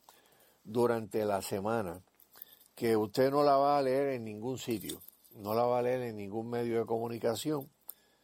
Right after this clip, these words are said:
es que la famosa, el famoso medio de comunicación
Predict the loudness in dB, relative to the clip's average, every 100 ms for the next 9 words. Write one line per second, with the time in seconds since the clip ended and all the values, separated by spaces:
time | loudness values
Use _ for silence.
0 | _ _ _ _ -6 -4 0 2 4 4
1 | 2 2 0 2 -2 -2 0 2 2 0
2 | -2 -4 -2 -2 0 0 0 -2 0 0
3 | 0 -2 -4 -4 -8 -6 -6 -6 -2 -2
4 | -2 -6 -14